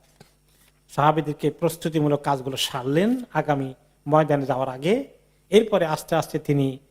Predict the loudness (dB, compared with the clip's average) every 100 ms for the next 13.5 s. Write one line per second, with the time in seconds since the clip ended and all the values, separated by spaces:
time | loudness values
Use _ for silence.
0 | _ _ _ -4 -2 -2 -2 -2 -2 -6
1 | _ _ _ _ -10 -4 -2 -2 -4 -4
2 | -6 -8 _ _ -6 2 4 4 4 0
3 | -4 0 0 0 -4 -4 -2 -4 -6 0
4 | 0 2 0 0 0 0 -4 -2 -2 0
5 | -4 -4 -4 -2 -4 -4 -8 -6 -4 -4
6 | -6 -12 -12 -20 _ _ _ _ _ _
7 | _ _ _ _ _ 4 6 6 4 0
8 | -4 -12 _ _ _ _ _ _ _ 2
9 | 4 4 4 0 -6 -16 _ _ _ _
10 | _ _ _ -2 0 0 -4 -8 -16 _
11 | _ _ _ _ _ _ -20 -20 _ _
12 | 2 4 2 2 0 0 0 0 -2 0
13 | 2 2 0 -2 -2